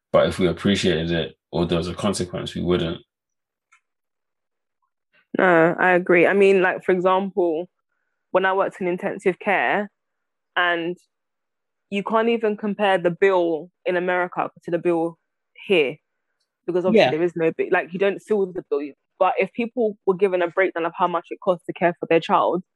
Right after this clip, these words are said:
Speaker 1: Mm-hmm.
Speaker 2: maybe they would respect the nurse more, or they would respect the doctor more.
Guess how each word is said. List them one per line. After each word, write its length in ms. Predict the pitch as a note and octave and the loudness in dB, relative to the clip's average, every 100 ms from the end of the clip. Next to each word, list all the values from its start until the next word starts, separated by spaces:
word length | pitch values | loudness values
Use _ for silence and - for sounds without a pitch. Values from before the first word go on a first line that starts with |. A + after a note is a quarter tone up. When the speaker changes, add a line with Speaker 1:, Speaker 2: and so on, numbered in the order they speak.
| _ _ - | _ _ -14
Speaker 1:
Mm-hmm. 240 | - G2+ A2 | -8 -6 0
Speaker 2:
maybe 180 | F#3+ G3 | 4 4
they 140 | F#3+ F#3+ | 4 4
would 180 | F#3 | 4
respect 560 | F3+ F3 - E3 - - | 2 -2 0 -2 -4 -8
the 100 | F3 | -2
nurse 300 | F3 F3+ F3+ - | 0 0 -2 -8
more, 360 | C#3+ A#2+ E3 - _ - | -8 -6 -8 -14 _ 0
or 100 | E3+ | 2
they 80 | |
would 160 | E3+ D#3+ | 2 0
respect 320 | E3 - - | -6 -6 -4
the 60 | E3+ | -2
doctor 380 | F3 D#3+ - D#3+ | -2 -4 -6 -6
more. 340 | C#3 G#2+ | -4 -6